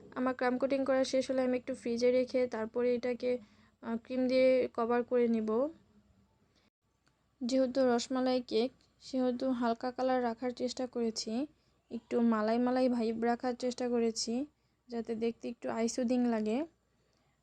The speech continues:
আসলে রসমালাই কেকগুলো মূলত এরকমই হয়, এইরকম কালারই হয়। তো আমি এখানে ক্রিমের মধ্যে দুই ফোঁটা হলুদ রং দিয়ে তারপরে এই কালারটা নিয়ে এসেছি।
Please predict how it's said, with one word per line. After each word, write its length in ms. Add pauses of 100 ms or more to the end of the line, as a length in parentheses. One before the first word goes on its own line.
(140)
আসলে 360
রসমালাই 320
কেকগুলো 500
মূলত 320
এরকমই 580
হয়, 280
এইরকম 720
কালারই 420
হয়। 340 (1040)
তো 100
আমি 380
এখানে 340 (100)
ক্রিমের 380
মধ্যে 460
দুই 200
ফোঁটা 280
হলুদ 340
রং 220
দিয়ে 220
তারপরে 440
এই 80
কালারটা 400
নিয়ে 260
এসেছি। 420